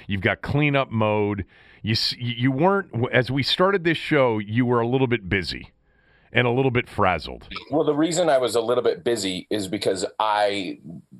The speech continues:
Speaker 2: told you last week that my knee has been real banged up and I got something going on in there, and I went and got an M R I, and I, it's been a full week, and I'm called yesterday and said, "What's going on? My M R I. I'd like to,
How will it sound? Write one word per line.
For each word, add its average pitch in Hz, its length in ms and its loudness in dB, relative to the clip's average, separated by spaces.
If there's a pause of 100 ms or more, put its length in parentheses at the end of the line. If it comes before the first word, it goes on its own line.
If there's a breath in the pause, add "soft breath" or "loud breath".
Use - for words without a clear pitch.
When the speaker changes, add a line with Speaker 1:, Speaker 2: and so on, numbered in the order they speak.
(160)
Speaker 2:
told 127 240 0
you 113 100 -4
last 131 340 0
week 104 220 -4
that 107 140 2
my 92 140 0
knee 113 280 -4
has 85 100 -6
been 90 240 -2
real 90 140 -2
banged 87 340 -2
up 87 180 0
and 90 80 -2
I 87 40 -2
got - 160 0
something - 280 -2
going 87 220 0
on 82 200 0
in 82 100 -4
there, 85 120 0
and 98 80 -2
I 98 60 0
went 95 160 -4
and 92 100 -6
got 87 140 0
an 85 80 -6
M 82 120 -2
R 82 160 0
I, 90 360 0 (680 loud breath)
and 101 480 -2
I, 90 280 -4 (680)
it's 104 220 -10
been 98 320 -2
a 95 120 2 (340)
full 113 180 0
week, 123 340 -2
and 85 80 -4
I'm 82 160 -8 (220)
called 104 400 0 (140)
yesterday 98 520 -2
and 87 120 -8
said, 87 260 -4 (200)
"What's - 160 -14
going 104 180 -2
on? 135 280 0 (580)
My 92 160 -2
M 117 140 0
R 110 120 4
I. 139 280 0 (140)
I'd - 80 -8
like 110 180 0
to, 95 200 -6